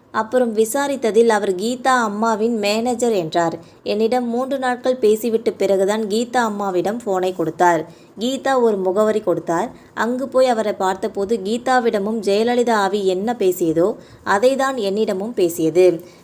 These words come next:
போயஸ் தோட்டத்துல உள்ள வேதா இல்லம் தீபாவிடம் சென்றது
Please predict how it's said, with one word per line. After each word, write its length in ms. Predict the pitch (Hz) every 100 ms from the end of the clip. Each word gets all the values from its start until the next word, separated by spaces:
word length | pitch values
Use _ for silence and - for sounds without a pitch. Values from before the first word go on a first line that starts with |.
| _ -
போயஸ் 420 | 233 277 285 285
தோட்டத்துல 380 | 240 226 226 226
உள்ள 320 | 214 202 196
வேதா 400 | 175 185 208 220
இல்லம் 380 | 214 185 165 180 - _ 240
தீபாவிடம் 680 | 208 262 240 277 269 254 254
சென்றது 520 | 240 208 190 190 226